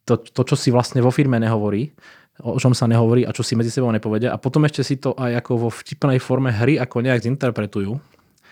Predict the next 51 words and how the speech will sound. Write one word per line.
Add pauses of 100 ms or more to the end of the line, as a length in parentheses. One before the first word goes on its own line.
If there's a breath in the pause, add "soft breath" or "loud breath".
(180 soft breath)
Takže
to
je
vlastne
strašne
dobré (420 soft breath)
a,
a, (440)
a
vidíme,
že
na
základe
toho
tie
firmy
robia
potom
aj
rozhodnutia
v
tej, (100)
v
tej
realite.
A
my
sme
tam
hrali,
hráme
tam
hry
od
typu,
ja
neviem,
potrebuje
naša
firma
riaditeľa, (960 loud breath)
až
po
to,
že
či
to
prežije
náš
tím, (400 loud breath)
až